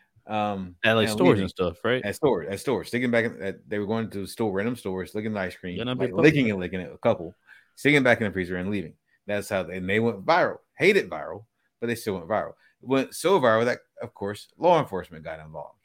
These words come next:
Speaker 2: Yeah, that's disgusting.
Speaker 1: Law enforcement.
Speaker 2: That's how covid started. People
Speaker 1: Law
Speaker 2: think it was from a
Speaker 1: enforcement.
Speaker 2: monkey. It was from some fools
Speaker 1: People doing
Speaker 2: licking ice
Speaker 1: stupid
Speaker 2: cream.
Speaker 1: stuff.
Speaker 2: <laughs>
Speaker 1: Yeah, I know,
Speaker 2: Yeah.
Speaker 1: right? So everyone,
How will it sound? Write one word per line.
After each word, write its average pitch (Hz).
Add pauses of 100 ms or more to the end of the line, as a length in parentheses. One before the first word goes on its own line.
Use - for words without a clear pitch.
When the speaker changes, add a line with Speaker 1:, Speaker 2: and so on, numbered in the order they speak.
(160)
Speaker 2:
Yeah, 190
that's 214
disgusting. 233
Speaker 1:
Law 190
enforcement. 135
Speaker 2:
That's 247
how 269
covid 233
started. 101 (600)
People 226
Speaker 1:
Law 165
Speaker 2:
think 196
it -
was 165
from 160
a 131
Speaker 1:
enforcement. 123
Speaker 2:
monkey. 180
It 302
was 302
from 202
some 170 (140)
fools 143
Speaker 1:
People 156
doing 151
Speaker 2:
licking -
ice -
Speaker 1:
stupid 156 (100)
Speaker 2:
cream. 233
Speaker 1:
stuff. 196
Speaker 2:
<laughs> -
Speaker 1:
Yeah, -
I -
know, -
Speaker 2:
Yeah. -
Speaker 1:
right? 117 (680)
So 156
everyone, 185